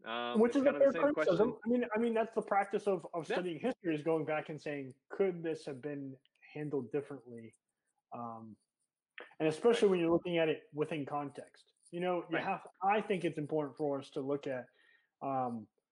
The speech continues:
Speaker 2: look at individuals and situations in history and look at it within context, um,
Speaker 1: Yeah.
Speaker 2: rather than just, and applying, you know, for them, that's the, the nineteenth century. So applying nineteenth century standards to it rather than twenty-first,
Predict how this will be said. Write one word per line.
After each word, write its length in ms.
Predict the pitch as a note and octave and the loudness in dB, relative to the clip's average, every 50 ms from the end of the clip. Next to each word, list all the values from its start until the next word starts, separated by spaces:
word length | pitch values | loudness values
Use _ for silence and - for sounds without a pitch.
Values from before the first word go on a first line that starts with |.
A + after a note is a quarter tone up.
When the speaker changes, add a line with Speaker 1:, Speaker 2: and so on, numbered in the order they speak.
| _ _ _ _ _ _ - | _ _ _ _ _ _ -2
Speaker 2:
look 180 | D#3+ E3 D#3 | 0 2 4
at 180 | D#3 D3 - - | 4 2 2 2
individuals 600 | F#3 F#3+ F#3 E3+ D#3 E3 D#3 E3 D#3+ D#3 C#3+ C3 | 4 4 4 6 6 6 6 6 6 6 6 4
and 100 | C#3 C3+ | 2 -2
situations 540 | - F#3 - - D3+ D3+ C#3+ - D3 B2+ C3 | -2 -2 0 2 2 2 2 0 -4 -6 -6
in 100 | B2+ A#2 | -8 -8
history 460 | - - E3+ D3 - - D3+ C#3 B2+ | -6 -6 -6 -6 -6 -6 -6 -4 -2
and 80 | C3 | -2
look 140 | C#3 D3 - | 0 0 2
at 80 | D#3 D3 | 2 2
it 80 | C#3 | 2
within 240 | C3+ B2+ C#3 C3 B2 | 2 -2 -4 -6 -6
context, 800 | - - C#3 C#3 C#3 C3+ - - B2+ A#2 - - - - _ _ _ _ _ _ _ _ _ | -6 -4 -4 -4 -4 -4 -4 -6 -6 -6 -8 -12 -18 -20 _ _ _ _ _ _ _ _ _
um, 160 | - B2 B2 B2 | -10 -8 -6 -4
Speaker 1:
Yeah. 80 | B2+ | -4
Speaker 2:
rather 220 | C#3 C3+ C3+ C3+ C3 | -2 -2 -2 -2 -4
than 160 | B2+ B2 B2 | -4 -4 -2
just, 240 | C3+ B2+ - - D#3+ - - G#3 G#3 - | -4 -4 -4 -8 -12 -10 -8 -6 -4 0
and 140 | G3 F#3 E3+ | 2 2 2
applying, 600 | - - - F#3 F3+ F3 E3+ E3 D#3 D3+ C#3 - _ _ _ _ _ _ _ _ _ - | 2 4 6 6 6 6 6 4 2 2 0 -2 _ _ _ _ _ _ _ _ _ -4
you 120 | F#3+ F3 | 0 2
know, 260 | E3 D3 C#3 C3 B2 | 2 4 4 2 0
for 220 | - - - E3 D#3 | -2 0 0 2 4
them, 300 | C#3+ D#3 D3+ D3 C#3+ C#3+ | 4 4 4 4 4 2
that's 220 | C#3+ C3+ - - | 0 0 -2 -4
the, 340 | _ D3 C3+ C3 B2+ B2 B2+ _ _ _ - D#3 E3 F3+ - - - - | _ -4 -2 -2 -2 -4 -6 _ _ _ -20 -20 -20 -18 -18 -20 -18 -10
the 120 | D#3 D#3 C#3 | -6 -4 -4
nineteenth 500 | C#3 C#3 C#3 C#3 C3+ - D3+ C#3+ B2 - | -2 -2 -4 -4 -4 -4 -6 -6 -6 -6
century. 380 | - D3 C#3 B2+ - B2+ A#2+ | -4 -4 -4 -4 -6 -8 -6
So 140 | - - D3+ | -2 0 0
applying 340 | C#3 - - D#3+ D3 C#3+ C3+ | 2 2 2 2 2 2 2
nineteenth 420 | C#3 C#3 D3 D3 C#3 - D3 C3 B2+ | 0 0 0 0 -2 -4 -4 -4 -4
century 380 | - D3 C#3 B2+ - C3+ B2 | -2 -4 -4 -2 -2 -4 -4
standards 480 | - - C#3+ C3 B2+ B2+ B2+ A#2+ A#2 - | -4 -6 -6 -6 -4 -4 -6 -8 -8 -6
to 140 | - C#3 C3 | -4 -4 -4
it 100 | B2+ - - | -4 -4 -4
rather 240 | C3+ C3+ C3 C3 | -4 -2 -2 -2
than 180 | B2 A#2+ A2+ A2 | -4 -6 -8 -8
twenty-first, 800 | - - C#3 B2+ A2+ - - - - - - - - - - - | -8 -8 -8 -8 -8 -10 -12 -12 -12 -12 -12 -12 -14 -16 -16 -20